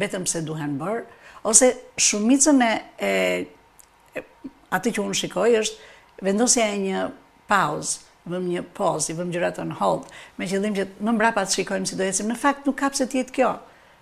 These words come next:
Biznesi është, kur s'ka lidhje direkte me politikën, s'ka pse ta ndjej punonjësi, që është, thash, në fund fare, po që në fakt ai është te fillimi i piramidës, nuk ka pse ta ndjej ai dhe kjo të ndjehet pastaj edhe në uljen e efektivitetit në punë.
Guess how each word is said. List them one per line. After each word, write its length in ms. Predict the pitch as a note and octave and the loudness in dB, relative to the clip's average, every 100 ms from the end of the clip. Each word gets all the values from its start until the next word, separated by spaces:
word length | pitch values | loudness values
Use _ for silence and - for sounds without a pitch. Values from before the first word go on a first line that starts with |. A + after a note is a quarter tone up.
| _ _ | _ _
Biznesi 480 | F#3+ F#3+ B3 B3 B3 | 0 2 4 4 6
është, 360 | A#3+ - - - | 4 2 -6 -12
kur 120 | - - | 0 2
s'ka 180 | C4 C4 | 4 4
lidhje 220 | B3+ A#3+ | 6 6
direkte 360 | G3+ G#3 G#3 F#3+ | 6 4 2 -4
me 100 | F3+ | -4
politikën, 400 | F#3+ G#3+ C4 B3 | -2 0 0 2
s'ka 220 | - C#4 | 2 0
pse 140 | C#4 B3 | -2 0
ta 80 | A#3 | 0
ndjej 240 | G#3+ A3 G#3+ - - - - | 4 2 2 -10 -20 -4 0
punonjësi, 560 | G3 A#3+ B3+ - F3+ D#3 - - _ | 4 6 6 6 4 -4 -10 -20 _
që 100 | - G3 | -2 -2
është, 320 | - - - | -2 -10 -4
thash, 280 | - G3+ G3+ - - - F#3+ | 4 4 4 -2 -8 -8 -6
në 80 | |
fund 240 | - A#3+ F#3 | 0 0 4
fare, 300 | F#3+ F#3 F3+ | 6 8 6
po 100 | F#3 | 0
që 140 | F3+ | -4
në 60 | E3 | -2
fakt 220 | G3 G3 | 0 2
ai 160 | F#3 G3+ | 2 4
është 300 | F#3 - - - _ _ - | 2 0 -10 -20 _ _ -4
te 80 | F3 | 0
fillimi 360 | F3+ G#3 G3+ | 2 4 4
i 40 | D#3 | 2
piramidës, 580 | D3+ D3 D#3+ A#3 D#4+ - - - - _ _ _ - | -2 0 2 4 2 -2 -8 -20 -20 _ _ _ 0
nuk 120 | B3 | 2
ka 100 | D4+ | 4
pse 140 | D4 C4 | 2 4
ta 100 | B3+ | 4
ndjej 180 | A#3+ B3+ | 6 6
ai 140 | A#3+ A#3 | 6 6
dhe 80 | A3 | 4
kjo 120 | A#3 | 0
të 120 | A3+ G3 | 0 0
ndjehet 260 | G#3+ A3 | 0 0
pastaj 300 | G3 - G#3 | -2 -2 -2
edhe 120 | F#3+ F#3 | -2 -2
në 80 | G#3+ | 0
uljen 400 | A#3 F#3+ D#3+ D#3+ | 0 2 0 -2
e 80 | - - - _ _ _ | -6 -10 -16 _ _ _
efektivitetit 720 | G3 G3 - F3 E3+ F3 E3 D#3 | -4 -4 -2 -4 -2 -4 -4 -8
në 80 | D#3 | -10
punë. 220 | - D4 | -10 -12